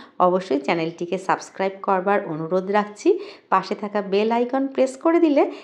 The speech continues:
তার all notification on করে দিলে প্রথমেই আপনি নিউ ভিডিওর আপডেট সবার প্রথমে পেয়ে যাবেন। আর দেখুন, মাংসের মশলাটা কিন্তু সুন্দর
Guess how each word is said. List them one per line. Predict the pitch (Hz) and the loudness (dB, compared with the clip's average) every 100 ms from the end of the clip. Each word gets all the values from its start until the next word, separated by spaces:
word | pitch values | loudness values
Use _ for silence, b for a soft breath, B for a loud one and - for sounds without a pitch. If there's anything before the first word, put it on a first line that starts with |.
| B | B
তার | - 226 - | 0 0 2
all | 208 262 294 | 4 4 4
notification | 262 254 262 269 285 | 0 -2 -2 0 2
on | 269 214 | 2 0
করে | 214 277 277 | 2 2 4
দিলে | 254 247 285 | 2 0 0
প্রথমেই | - 269 277 - 370 370 359 | 0 0 0 2 2 2 2
আপনি | 208 208 254 349 B B - | 0 0 -4 -4 B B 0
নিউ | 262 302 | 4 4
ভিডিওর | 285 240 202 226 | 2 0 0 2
আপডেট | 208 175 175 269 - | 4 2 0 -2 -2
সবার | - 151 147 | 0 2 2
প্রথমে | 147 147 156 151 151 | -2 -6 -8 -8 -8
পেয়ে | 151 151 | -8 -6
যাবেন। | 156 156 160 165 - b b b b b b b b b b _ - | -6 -6 -6 -8 -12 b b b b b b b b b b _ -2
আর | 170 165 | -2 0
দেখুন, | 180 180 403 | 0 2 4
মাংসের | 196 165 170 - 214 214 B B - | 4 4 0 0 -2 -2 B B -4
মশলাটা | 175 165 180 185 | -2 0 0 0
কিন্তু | 196 208 208 240 | 0 -2 -2 -4
সুন্দর | 240 214 190 208 | -2 -2 2 2